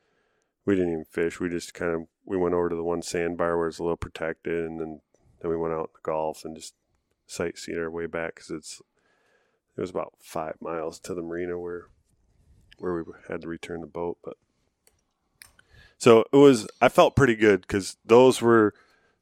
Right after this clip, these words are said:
the fish that I was going after, and I got 'em. And especially that, like they said, that the,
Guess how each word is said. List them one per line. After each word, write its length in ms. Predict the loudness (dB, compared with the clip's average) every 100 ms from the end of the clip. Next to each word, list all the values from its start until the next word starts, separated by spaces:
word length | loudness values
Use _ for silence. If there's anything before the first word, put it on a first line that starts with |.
| _
the 80 | -8
fish 380 | 2 4 4 2
that 120 | 2
I 60 | 2
was 140 | 2
going 240 | 0 4
after, 580 | 4 4 4 4 4 0 -18 -18 -20 _ -20 _ -6
and 140 | -4
I 100 | -2
got 300 | 0 4 4
'em. 180 | 4 -2 _ _ _ _ _ -6
And 80 |
especially 440 | -2 4 4 6 4
that, 140 | 4
like 220 | 2 -4 -4
they 80 | -4
said, 200 | -2 -4
that 180 | -4
the, 180 | -2 -4